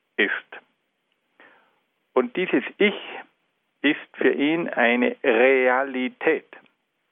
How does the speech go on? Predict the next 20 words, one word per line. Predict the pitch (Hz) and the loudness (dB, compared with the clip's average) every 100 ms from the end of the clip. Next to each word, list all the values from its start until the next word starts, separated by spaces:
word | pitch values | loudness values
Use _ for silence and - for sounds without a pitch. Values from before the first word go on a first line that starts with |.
| _ _ _ _ _ _ _ _ _ _ _ _ _ _ | _ _ _ _ _ _ _ _ _ _ _ _ _ _
Und | - 113 | -2 -2
es | 151 | -2
ist | 175 - | -4 -2
ganz | 165 185 - | -2 -2 -8
interessant, | 170 - 180 - 170 175 - | -4 0 0 0 -4 -4 0
dass | 131 - - | 0 0 -10
dieses | 160 160 131 - | -8 -2 -4 -2
Ich | 175 - - | -4 -4 -2
immer | 165 185 180 180 131 110 | 0 0 0 0 0 -6
wieder | 165 185 180 165 151 151 139 - _ | -4 -4 0 2 2 -2 -8 -20 _
in | 127 | -10
unserem | 120 139 135 - 117 113 113 _ _ _ _ _ _ _ | -4 -4 -4 0 2 2 -4 _ _ _ _ _ _ _
Inneren | 123 139 131 117 117 117 _ _ _ - | -4 0 0 0 -4 -8 _ _ _ -2
auftaucht, | 95 - - 123 139 - - - _ - - - - - | -2 -2 -4 -2 -2 -4 -18 -20 _ -20 -20 -14 -14 -4
dass | - 123 - | 0 0 -4
dieses | 165 165 143 - - - | -14 -4 -4 -6 -16 -4
Ich | 196 - - - | -4 -4 -14 -2
immer | 170 180 143 | 0 2 0
wieder | 113 160 175 127 110 | 0 -2 2 2 2
das | 110 | 0